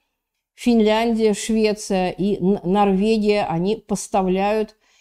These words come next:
энное количество вот этих самых беспилотных летательных аппаратов, которые долетают до различных российских объектов. Поэтому будет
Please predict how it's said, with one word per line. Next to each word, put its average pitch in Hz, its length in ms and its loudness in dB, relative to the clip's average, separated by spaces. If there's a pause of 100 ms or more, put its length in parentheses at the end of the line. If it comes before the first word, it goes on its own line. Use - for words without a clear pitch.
энное 202 460 2
количество 202 640 -2
вот 185 220 -4
этих 185 220 -6
самых 190 320 -2
беспилотных 196 640 -4
летательных 190 540 -6
аппаратов, 381 440 -4
которые 254 380 -4
долетают 214 640 0
до 196 380 -6
различных 185 600 -2
российских 190 600 -4 (100)
объектов. 165 560 -2 (560)
Поэтому 240 520 2
будет 349 460 4